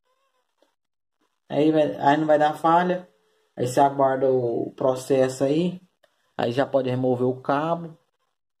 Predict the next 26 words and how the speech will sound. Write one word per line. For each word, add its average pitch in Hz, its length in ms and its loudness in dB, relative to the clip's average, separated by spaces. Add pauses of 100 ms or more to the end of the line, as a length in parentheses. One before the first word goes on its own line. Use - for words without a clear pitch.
(840)
Caso 160 320 0
ele 160 140 -2
travar, 151 680 0 (260)
que 127 80 -2
ele 123 80 -2
tá 131 60 0
colocando 120 260 -4
uma 117 180 -2
rom 120 280 -8
seis 113 260 -6
ponto 117 260 -8
zero, 139 280 2
fazer 113 160 -4
uma 110 160 -4
desatualização 113 1000 -2
do 107 100 -4
Android 104 320 -4
dele. 131 200 0
Se 127 120 -6
ele - 60 -10
travar, 123 300 -2
faz 147 180 0
um 151 100 -8
hard 143 180 -2
reset, 123 600 -2 (340)
beleza? 131 520 -2